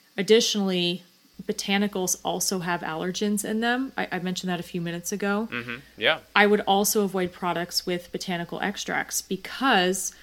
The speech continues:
Speaker 1: most brands, uh, I would say probably ninety-nine percent of companies don't test for,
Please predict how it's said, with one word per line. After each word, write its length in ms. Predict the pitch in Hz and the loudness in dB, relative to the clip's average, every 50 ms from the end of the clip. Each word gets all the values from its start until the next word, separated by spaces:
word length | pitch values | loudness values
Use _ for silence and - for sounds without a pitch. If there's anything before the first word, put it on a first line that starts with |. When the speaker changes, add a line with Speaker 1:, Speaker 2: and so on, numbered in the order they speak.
| - - - - - | -20 -20 -18 -4 2
Speaker 1:
most 460 | 202 208 214 240 254 - - 196 180 | 4 6 6 6 4 2 0 -2 -2
brands, 760 | 196 180 185 180 185 190 214 240 262 277 277 - - - - _ _ _ - | -2 -2 0 0 2 0 0 0 -2 -4 -4 -6 -6 -6 -8 _ _ _ -6
uh, 80 | 180 - - | -6 -4 4
I 120 | - 214 233 | 6 6 6
would 200 | 240 269 - 262 | 6 4 2 2
say 280 | - - 226 208 202 196 | 2 4 6 6 4 4
probably 500 | 196 - - 202 196 190 185 185 185 180 | 2 -2 -2 -2 -2 -2 -2 -2 -2 -2
ninety-nine 680 | 180 180 180 185 196 214 214 214 202 185 180 190 208 202 | 0 0 0 2 4 4 4 4 4 2 2 0 0 -2
percent 420 | - 202 - - - 190 185 190 | -2 -2 -2 0 0 0 -2 -2
of 160 | 180 165 - | -4 -10 -10
companies 720 | - - 175 170 - 196 196 202 214 233 254 247 - - - - _ _ _ _ _ _ - 196 - - | -8 -8 -8 -6 -4 -4 -2 0 0 -2 -2 -2 -4 -6 -6 -10 _ _ _ _ _ _ -14 -12 -2 0
don't 280 | 208 196 185 - - | 0 0 0 -2 -8
test 360 | - - 180 185 - - - | -8 -6 -6 -4 -4 -6 -6
for, 360 | - 233 233 233 233 247 247 | -4 -2 -2 -2 -2 -2 -4